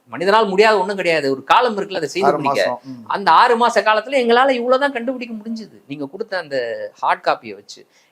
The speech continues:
Speaker 1: டிஜிட்டலா கொடுத்தீங்கன்னா நீங்க சொன்னது மாதிரியான எல்லா தொகுதிகள்லயுமே இப்படிப்பட்ட விஷயம் நடந்திருக்கா இல்ல நடக்கலையா, ஏதோ ஒரு முடிவு வரும்ல.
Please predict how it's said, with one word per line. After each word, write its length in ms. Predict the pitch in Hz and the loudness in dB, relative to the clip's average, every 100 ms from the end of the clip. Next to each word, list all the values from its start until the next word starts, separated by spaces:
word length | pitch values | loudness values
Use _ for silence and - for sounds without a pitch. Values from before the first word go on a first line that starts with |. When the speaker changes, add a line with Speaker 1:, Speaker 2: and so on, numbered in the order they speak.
| _ | _
Speaker 1:
டிஜிட்டலா 400 | 185 330 359 330 277 | 0 2 6 6 6
கொடுத்தீங்கன்னா 460 | 226 208 180 202 | 2 0 -4 -2
நீங்க 180 | 302 214 | -2 -2
சொன்னது 360 | 196 208 233 202 | -2 -2 -2 -4
மாதிரியான 760 | 180 135 127 135 117 170 320 _ _ _ | -6 -8 -8 -6 -6 -8 -12 _ _ _
எல்லா 520 | 131 160 240 311 311 - | 0 2 4 4 4 2
தொகுதிகள்லயுமே 960 | 240 226 196 165 143 123 107 107 208 _ _ - | 0 0 -4 -10 -10 -12 -12 -14 -14 _ _ -8
இப்படிப்பட்ட 500 | 151 165 151 139 127 | -8 -6 -6 -4 -6
விஷயம் 340 | 127 208 170 | -6 -8 -4
நடந்திருக்கா 520 | 113 147 185 165 - 277 - | -2 -2 -2 -4 0 0 0
இல்ல 160 | 285 262 | 0 2
நடக்கலையா, 540 | 190 180 160 117 95 _ _ _ | 2 2 -2 -4 -4 _ _ _
ஏதோ 180 | 170 302 | 2 4
ஒரு 120 | 294 | 4
முடிவு 260 | 233 226 196 | 2 2 4
வரும்ல. 360 | 165 135 240 | 2 2 -2